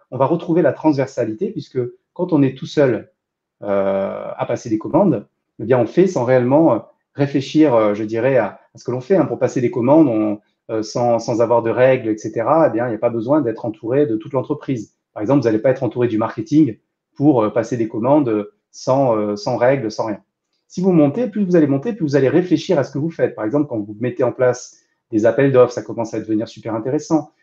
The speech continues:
Quand vous commencez à activer des leviers techniques, faire des co-conceptions sur les emballages, intégrer des innovations, euh, construire des partenariats, là, vous pensez, on est vraiment dans la transversalité, vous allez, euh, définir une stratégie, vous allez être en lien avec la direction, et cetera.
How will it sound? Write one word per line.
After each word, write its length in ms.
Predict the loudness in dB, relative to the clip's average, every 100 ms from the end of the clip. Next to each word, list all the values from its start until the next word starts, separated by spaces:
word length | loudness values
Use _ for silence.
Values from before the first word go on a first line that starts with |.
| _
Quand 120 | -6
vous 80 | -6
commencez 380 | 0 0 2 2
à 20 |
activer 320 | 0 -4 -2
des 80 | 0
leviers 240 | 2 0
techniques, 380 | -2 2 2 2
faire 120 | -2
des 80 | -6
co-conceptions 520 | -6 -8 -8 -8 -10
sur 160 | -8 -6
les 120 | -4
emballages, 480 | 0 2 4 4 2 -16 -10
intégrer 360 | -6 -2 2 4
des 200 | 4 2
innovations, 560 | 4 2 2 0 0 -2 _ _ _ -4
euh, 200 | 0 0
construire 320 | -4 -4 -2
des 100 | -2
partenariats, 560 | -4 -4 0 2 2 2
là, 160 | 2
vous 140 | 0 -6
pensez, 760 | -2 -2 -2 -2 0 0 -2 _ _
on 100 | -6
est 40 |
vraiment 240 | -2 2 2
dans 80 |
la 80 | 2
transversalité, 680 | -2 -4 -2 -2 -4 0 -2
vous 140 | 0
allez, 300 | -2 -2 -4 _ _ -8
euh, 80 |
définir 280 | -4 -4 -2
une 40 | -4
stratégie, 480 | -2 -2 -2 -2
vous 100 | -2
allez 120 | -2 -4
être 140 | -4
en 40 |
lien 160 | -4 -2
avec 140 | -4
la 100 | -8
direction, 600 | -4 -2 -2 -4 -4 -4 -4
et 40 |
cetera. 480 | -8 -8 -6 -6